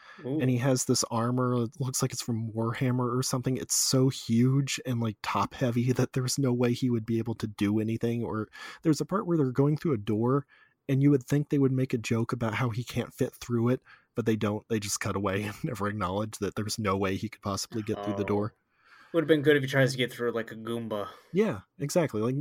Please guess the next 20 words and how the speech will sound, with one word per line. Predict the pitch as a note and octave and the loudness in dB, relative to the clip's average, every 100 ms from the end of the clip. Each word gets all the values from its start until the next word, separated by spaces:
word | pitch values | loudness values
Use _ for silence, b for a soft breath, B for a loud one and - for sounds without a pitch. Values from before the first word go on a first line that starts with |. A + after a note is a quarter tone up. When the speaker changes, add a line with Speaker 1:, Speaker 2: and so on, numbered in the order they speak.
| C#3+ | -2
Speaker 2:
you | B2+ | -2
know, | |
Speaker 1:
He | A2+ | 0
Speaker 2:
try | A2+ | -2
Speaker 1:
has | |
Speaker 2:
and | A#2 | 0
get | A#2+ | 0
him | A2+ | 0
Speaker 1:
to, | - | 0
Speaker 2:
sideways | G#2 G#2 A2 A2+ A2+ A#2 A#2 | 2 0 0 0 0 0 0
or | A#2+ | 0
Speaker 1:
yeah, | A#2+ | 0
Speaker 2:
something. | G#2 G2+ G2 G2 A#2 C#3+ | 0 -2 -4 -10 -12 -6
Speaker 1:
sideways, | - B2+ B2 A#2+ A#2+ | 0 2 2 0 0
then | A#2 A#2+ | -2 -4
also | A2 A2+ | -4 -4
has | A2 - | -6 -6
to, | |
like, | G#2+ G2+ A2 | -8 -10 -10
duck. | G2+ G2 - | -8 -8 -8